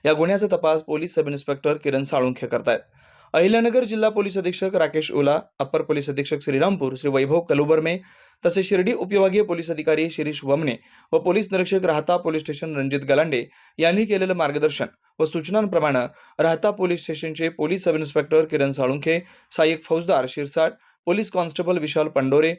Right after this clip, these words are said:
पोलीस कॉन्स्टेबल शिरसाट, पोलीस नाईक विनोद गंभीरे, पोलीस कॉन्स्टेबल अनिल गवांदे, पोलीस कॉन्स्टेबल विलास मोरे, पोलीस कॉन्स्टेबल संभाजी शिंदे,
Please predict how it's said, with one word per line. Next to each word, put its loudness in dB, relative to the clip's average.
पोलीस 0
कॉन्स्टेबल 0
शिरसाट, 0
पोलीस -4
नाईक 0
विनोद 0
गंभीरे, 2
पोलीस 2
कॉन्स्टेबल 2
अनिल 0
गवांदे, 2
पोलीस 0
कॉन्स्टेबल 0
विलास 2
मोरे, -2
पोलीस 2
कॉन्स्टेबल 0
संभाजी -2
शिंदे, -2